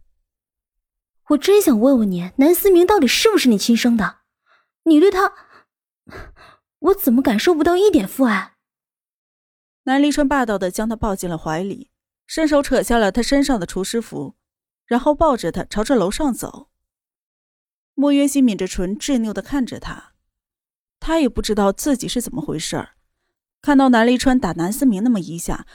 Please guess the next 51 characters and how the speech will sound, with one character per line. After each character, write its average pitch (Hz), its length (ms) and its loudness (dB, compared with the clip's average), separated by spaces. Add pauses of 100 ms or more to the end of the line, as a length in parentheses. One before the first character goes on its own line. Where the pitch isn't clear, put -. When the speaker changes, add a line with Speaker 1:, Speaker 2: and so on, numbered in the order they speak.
(120)
Speaker 2:
他 339 120 2
心 349 200 -2
里 285 100 4
的 220 80 -2
火 - 180 0
气 - 200 -6
就 226 120 -2
层 226 240 0
层 - 160 -4
地 208 100 -4
往 160 120 -4
上 262 240 -2
涨。 - 340 -14 (840)
明 220 180 2
明 233 240 4
不 175 220 -6
是 285 160 -6
他 214 120 -4
的 175 120 -4
儿 165 180 -4
子， - 240 -12 (420)
他 294 180 -2
也 277 80 4
不 233 140 -4
知 247 120 -2
道 240 120 0
自 240 220 -2
己 165 220 -6
在 254 160 -2
和 233 100 -4
南 220 180 -2
离 247 60 -2
川 254 180 -2
怄 247 160 -4
什 - 160 -12
么 202 80 -8
气。 - 440 -12 (840)
或 294 220 0
许 233 160 -2
是 226 140 -2
觉 185 200 -2
得 185 340 -6 (100)
南 226 160 0
思 285 120 -4
明 254 160 4
从 240 220 -2
小 208 160 -4
没 165 120 -6
有 190 100 -6
母 190 160 -8
亲， - 260 -10